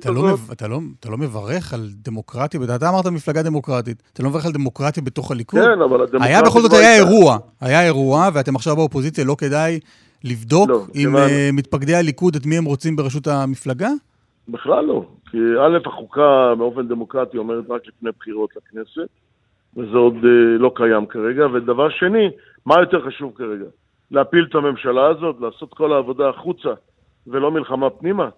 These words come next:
Speaker 2: ודאי שהמלחמה החוצה יותר חשובה ממלחמה פנימה כרגע, והסיכוי היחידי כרגע להפיל את הממשלה אם אנחנו נהיה מלוכדים במלחמה הזאת.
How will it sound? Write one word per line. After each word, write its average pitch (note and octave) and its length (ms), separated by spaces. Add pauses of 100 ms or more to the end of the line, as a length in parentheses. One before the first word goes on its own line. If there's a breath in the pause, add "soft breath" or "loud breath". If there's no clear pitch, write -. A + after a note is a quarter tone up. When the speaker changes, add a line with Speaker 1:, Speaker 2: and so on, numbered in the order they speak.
(340)
Speaker 2:
ודאי A#3 320
שהמלחמה E3+ 640
החוצה G3+ 320
יותר E3 260
חשובה D3+ 240
ממלחמה C#3 320
פנימה C#3 360
כרגע, A#2+ 400 (220)
והסיכוי C#3+ 600
היחידי F3+ 460 (500)
כרגע D#3+ 320
להפיל D3 280
את D3+ 100
הממשלה D#3 540
אם E3 80
אנחנו D3 200
נהיה C#3+ 220
מלוכדים D3 600
במלחמה A#2 420
הזאת. G2+ 180